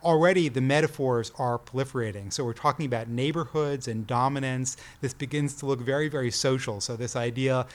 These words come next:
that we have this, like, tough big boy planet who can dominate its neighborhood. And even worse, the terminology brought in to characterize things that don't quite fit this description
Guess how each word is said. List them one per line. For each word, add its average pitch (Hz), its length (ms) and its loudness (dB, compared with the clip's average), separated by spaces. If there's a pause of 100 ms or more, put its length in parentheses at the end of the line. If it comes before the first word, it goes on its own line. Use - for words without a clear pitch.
(140)
that 135 120 -4
we 127 100 -4
have 139 100 -6
this, 123 180 -4
like, 123 300 -4 (240)
tough - 320 2
big 143 240 -4
boy 135 240 2
planet 131 480 -2
who 123 120 -6
can 113 200 -6
dominate 123 500 4
its 117 160 -8
neighborhood. 113 540 -6 (260)
And 143 100 0
even 170 280 2
worse, 165 320 0
the 135 100 -6
terminology 135 720 0
brought 127 320 0
in 127 180 0
to 127 80 -10
characterize 123 720 -2
things 123 300 -6
that 110 140 -8
don't 139 260 -2
quite 127 320 -4 (280)
fit - 320 -6
this 123 220 -4
description 107 640 -10